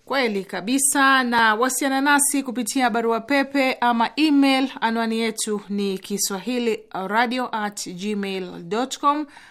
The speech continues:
au tutumie arafa kwenye kumbi zetu za WhatsApp na Telegram kupitia nambari alama kujumlisha tisa nane tisa sifuri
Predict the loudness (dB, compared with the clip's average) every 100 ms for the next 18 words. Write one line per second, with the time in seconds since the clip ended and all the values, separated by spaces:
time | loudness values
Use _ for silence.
0 | _ 0 2 0 -2 0 0 2 2 2
1 | 2 0 -2 -4 -6 -6 -6 -2 -4 -4
2 | -6 -6 -4 -6 -6 -8 -10 -10 -8 -8
3 | -6 -4 -4 -6 -14 _ -16 -8 -6 -4
4 | -2 0 0 -2 2 4 4 0 -8 _
5 | _ -4 0 0 0 -2 -6 -6 -6 -6
6 | -8 -12 -14 -20 _ _ -8 -6 -4 -4
7 | -4 -6 -12 _ _ _ -8 -6 -6 -10
8 | -10 -8 -6 -4 -6